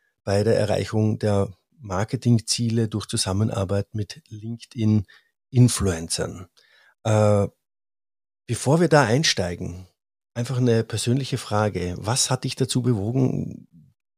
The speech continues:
nach einem Medizinstudium Medizin in die Ecke zu stellen und zu sagen, so, ich gehe jetzt auf das,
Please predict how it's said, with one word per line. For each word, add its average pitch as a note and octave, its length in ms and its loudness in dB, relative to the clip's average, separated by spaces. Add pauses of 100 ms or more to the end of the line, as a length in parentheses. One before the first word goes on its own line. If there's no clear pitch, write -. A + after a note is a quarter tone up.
(300)
nach A#2+ 200 -4
einem B2 120 2
Medizinstudium B2+ 880 2
Medizin B2 440 6
in C3 100 10
die B2+ 120 6
Ecke A#2+ 200 4
zu - 160 4
stellen A#2+ 280 4
und A#2 100 0
zu A2+ 80 -4
sagen, A#2 200 2
so, A#2+ 180 0
ich A#2 140 -6
gehe A#2 120 -2
jetzt A2+ 160 0
auf A2+ 140 0
das, - 260 -2